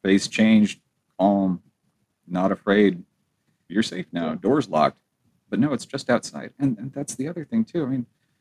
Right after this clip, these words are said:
Speaker 1: I saw how fast this thing was moving, and it was out there. And, and that was one of the things that you say, Forrest, the rules.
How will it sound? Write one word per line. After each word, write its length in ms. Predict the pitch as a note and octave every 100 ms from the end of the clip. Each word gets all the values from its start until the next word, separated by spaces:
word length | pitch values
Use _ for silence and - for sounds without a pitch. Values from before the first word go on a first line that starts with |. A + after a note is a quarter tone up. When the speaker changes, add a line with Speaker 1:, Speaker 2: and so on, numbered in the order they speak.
| _ _ _ _ _ _ -
Speaker 1:
I 60 | D3
saw 220 | - D#3
how 160 | C#3 - -
fast 400 | G#2+ G3+ G3+ -
this 160 | G2
thing 160 | - F2+
was 180 | F2 -
moving, 460 | F2+ F#2 G2+ B2 - _ _ _ _
and 100 | C3
it 40 | C3
was 180 | B2+ C#3
out 240 | D#3+ C#3+
there. 300 | A2+ A2 G#2+
And, 280 | - G#2+ G#2+
and 120 | A2
that 120 | C3 - _ -
was 140 | C#3+
one 300 | C3+ D3+ D#3
of 60 | D3
the 80 | C#3
things 260 | C#3+ C#3
that 80 | B2+
you 80 | C3
say, 200 | - G#2+
Forrest, 420 | - G#2 G#2 -
the 100 | G#2+
rules. 680 | A2 C#3 C#3+ E2+ A1+ A1 -